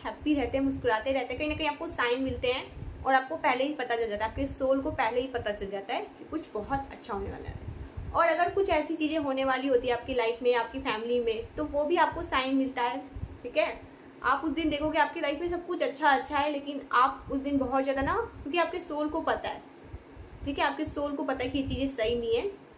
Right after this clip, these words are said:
अगर कुछ ऐसी चीज़ें होती है तो, तो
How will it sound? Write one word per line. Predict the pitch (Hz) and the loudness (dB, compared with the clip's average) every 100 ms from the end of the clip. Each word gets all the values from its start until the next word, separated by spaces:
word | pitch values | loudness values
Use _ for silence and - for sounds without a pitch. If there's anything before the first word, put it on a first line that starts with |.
| - - - - 247 | -20 -20 -20 -8 -2
अगर | 226 226 | -2 0
कुछ | 247 | 0
ऐसी | 247 233 | -2 -4
चीज़ें | 254 247 269 | -6 -2 0
होती | 220 202 233 | 0 2 0
है | 220 | 0
तो, | 247 - - - - - - - - - | -4 -6 -16 -20 -20 -20 -20 -20 -20 -4
तो | 196 208 165 | 0 2 0